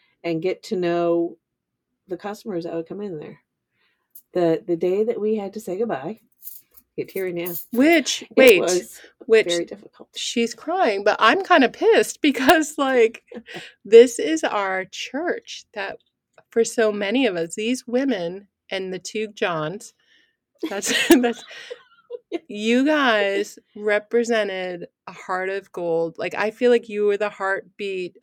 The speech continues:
Speaker 2: of the animal community, the farming community, and
Speaker 1: We
Speaker 2: you
Speaker 1: tried to
Speaker 2: were
Speaker 1: be.
Speaker 2: the hub. And that day that I went in, and then I'll let you go back to being crying pants.
Speaker 1: <laughs>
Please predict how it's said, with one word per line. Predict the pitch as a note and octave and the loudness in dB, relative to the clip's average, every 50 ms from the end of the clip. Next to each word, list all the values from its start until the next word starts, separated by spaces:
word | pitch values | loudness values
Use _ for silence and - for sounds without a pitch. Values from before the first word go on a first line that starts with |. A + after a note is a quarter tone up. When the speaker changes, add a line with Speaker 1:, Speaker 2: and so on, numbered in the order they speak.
| _ - | _ -6
Speaker 2:
of | F3+ F3+ F3+ F3+ E3+ F3 - | -6 -4 -4 -6 -8 -8 -8
the | F3+ - | -8 -8
animal | - F3+ F3 F3+ F3 E3+ F3 E3 | -6 -8 -8 -8 -8 -8 -8 -8
community, | - - - F3 F3 E3 D#3+ D#3 D#3 D3+ D3+ | -10 -12 -14 -10 -8 -6 -6 -6 -6 -6 -10
the | D3+ E3+ D#3+ | -10 -12 -8
farming | - F3 E3+ F3 F3+ F3+ F3+ E3+ | -4 -4 -2 -2 -4 -6 -8 -10
community, | - - F#3 F3+ F3 E3+ E3 D#3+ D3+ - F3 D#3+ - E3+ E3+ _ _ _ - | -12 -12 -10 -8 -6 -4 -2 -2 -2 -2 -6 -8 -10 -12 -16 _ _ _ -6
and | F#3+ F#3 F3 E3 E3 E3 E3 - - - _ _ _ _ _ _ _ _ _ _ _ - | -4 -2 -2 -2 -2 -4 -6 -8 -12 -20 _ _ _ _ _ _ _ _ _ _ _ -16
Speaker 1:
We | F#3+ | -12
Speaker 2:
you | F#3 G3 G3+ G#3 G#3 G#3 G#3+ | -6 -2 0 2 2 2 2
Speaker 1:
tried | G#3+ G#3 | 4 4
to | |
Speaker 2:
were | G#3+ G#3+ | 4 4
Speaker 1:
be. | G#3+ | 6
Speaker 2:
the | G#3 G#3+ | 4 2
hub. | G#3+ - - A3 B3+ D#4+ C4+ F3 E3 E3+ - _ _ _ _ _ _ _ _ _ _ _ _ _ _ _ _ _ _ _ _ - | 0 -2 -4 -2 -2 -2 -2 -4 -6 -10 -16 _ _ _ _ _ _ _ _ _ _ _ _ _ _ _ _ _ _ _ _ 0
And | G#3+ G#3 G#3 G#3 | 0 2 2 0
that | G3+ F#3+ F3+ - F3+ - | -2 -2 -2 -4 -6 -4
day | - G#3 G#3 G#3+ A#3+ B3 | -2 0 2 4 2 2
that | A#3+ B3 A3+ A3 | 2 0 0 2
I | G#3 G3+ G3+ | 0 -2 -2
went | G3+ G#3+ A3 A3+ | -4 -4 -4 -2
in, | A3+ G#3+ G#3 G3+ | -2 -2 -4 -4
and | G3 G3+ | -6 -6
then | G3+ G3 F#3+ | -8 -8 -8
I'll | F#3+ F#3+ F#3+ | -8 -8 -6
let | G3 F#3+ - | -6 -6 -6
you | G3+ F#3+ | -6 -4
go | G3+ G3 F#3 | -4 -6 -4
back | F#3 F3+ F3+ F3+ F3+ _ | -6 -8 -8 -8 -12 _
to | - A3+ | -10 -8
being | A3 G#3+ F#3+ F#3+ F#3+ | -6 -6 -8 -8 -12
crying | - - F#3 F3+ F#3 G3 G#3+ A3 B3+ | -12 -12 -12 -10 -8 -8 -8 -8 -8
pants. | - - F3+ - F4+ F#3+ A3+ A#3+ - - - A#4+ B4 | -10 -8 -6 -4 -4 -4 -6 -6 -4 2 2 2 4
Speaker 1:
<laughs> | - | 4